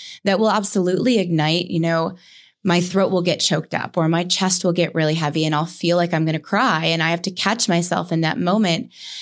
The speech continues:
and really train myself to breathe and be present because there's still this immediate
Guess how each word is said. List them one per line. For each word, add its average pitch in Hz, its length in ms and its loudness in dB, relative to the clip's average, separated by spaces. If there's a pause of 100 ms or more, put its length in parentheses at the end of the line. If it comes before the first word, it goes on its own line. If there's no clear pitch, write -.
(120)
and 180 360 0
really 196 260 2
train 196 360 2
myself 196 440 0
to - 140 -2
breathe 185 640 0
and 175 220 -2
be 175 160 0
present 185 720 -2 (300)
because 196 380 0
there's 190 220 0
still 202 460 0
this 180 400 0
immediate 170 840 0